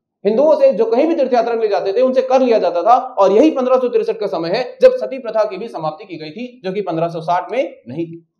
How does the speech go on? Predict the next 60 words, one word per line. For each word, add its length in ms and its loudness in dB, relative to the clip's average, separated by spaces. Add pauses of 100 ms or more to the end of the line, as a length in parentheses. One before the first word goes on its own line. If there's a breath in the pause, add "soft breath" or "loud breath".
(760)
और 140 6
उसके 180 2
बाद 160 2
पन्द्रह 300 -2
सौ 100 -2
चौसठ 320 2
में 380 -8
जजिया 320 6
कर 160 2
की 120 -4
समाप्ति 340 -2
की 100 0
गई 140 -2
थी। 140 -6 (180)
याद 160 4
रखना, 240 -2
पन्द्रह 300 -2
सौ 120 -8
चौसठ 340 0
में 380 -8
जजिया 300 2
कर 160 -4
की 140 -10
भी 100 -10
समाप्ति 340 -10
की 140 -14
थी, 160 -10
यह 80 -4
भी 120 -6
किसने 220 -12
किया 160 -4
था? 140 0 (100)
तो 140 -10
यह 160 -2
भी 120 -6
अकबर 340 -12
ने 60 -14
ही 80 -14
किया 180 -18
था, 120 -20 (280)
जबकि 180 0
यह 140 4
पहली 260 2
बार 160 4
लगाया 240 4
गया 120 0
था, 100 -4
जो 220 4
मोहम्मद 360 0
बिन 120 -4
कासिम 320 -2
लगाया 280 2
था 80 0
जब 140 0
उसने 200 -6
सिंध 200 -6
पर 180 -6
विजय 180 -6
प्राप्त 240 -10
की। 160 -20